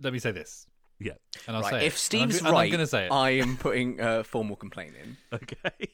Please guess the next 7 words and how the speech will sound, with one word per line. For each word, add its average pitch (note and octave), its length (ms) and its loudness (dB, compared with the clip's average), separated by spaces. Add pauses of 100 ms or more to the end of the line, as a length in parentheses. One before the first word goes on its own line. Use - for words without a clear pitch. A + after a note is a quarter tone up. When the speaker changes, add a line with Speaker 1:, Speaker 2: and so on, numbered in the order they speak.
(120)
Speaker 1:
It, D#3 180 -2 (560)
it C3+ 240 -8
seems C3+ 460 -6
so A#2 580 -2
much - 400 -10
like F2+ 340 -10
I, G2 140 -14